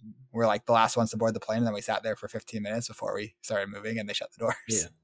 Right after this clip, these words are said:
Speaker 2: We, th-, we sat down and they were like, "Boarding will conclude in twenty minutes." And I was like, "Oh, okay."
Speaker 1: It was, it was not as spooky as it felt at the time, but.
Speaker 2: Mm-hmm. What about you, Michael? Did you have, did you think of any profound questions to ask me over the weekend?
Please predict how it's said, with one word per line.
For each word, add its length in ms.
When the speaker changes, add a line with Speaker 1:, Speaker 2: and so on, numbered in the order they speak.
Speaker 2:
We, 80
th-, 140
we 100
sat 240
down 200
and 120
they 60
were 80
like, 220
"Boarding 360
will 120
conclude 380
in 120
twenty 360
minutes." 380
And 80
I 40
was 100
like, 140
"Oh, 200
okay." 220
Speaker 1:
It 60
was, 220
it 60
was 220
not 200
as 120
spooky 540
as 360
it 220
felt 300
at 140
the 80
time, 500
but. 260
Speaker 2:
Mm-hmm. 220
What 140
about 140
you, 140
Michael? 260
Did 160
you 80
have, 220
did 180
you 80
think 160
of 80
any 140
profound 480
questions 360
to 60
ask 260
me 120
over 100
the 80
weekend? 400